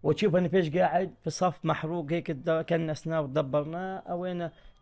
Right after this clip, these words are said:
احدعشر نفر من الاطفال هيك وما حد مدور علينا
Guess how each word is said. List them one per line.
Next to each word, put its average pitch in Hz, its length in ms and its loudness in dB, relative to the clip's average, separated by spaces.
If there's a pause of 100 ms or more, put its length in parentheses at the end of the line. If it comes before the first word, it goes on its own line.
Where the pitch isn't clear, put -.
احدعشر 160 480 -2
نفر 160 220 0
من 156 100 -2
الاطفال 156 560 -4
هيك 127 320 -8 (880)
وما 151 220 0
حد 151 320 0
مدور 151 520 0
علينا 185 500 -6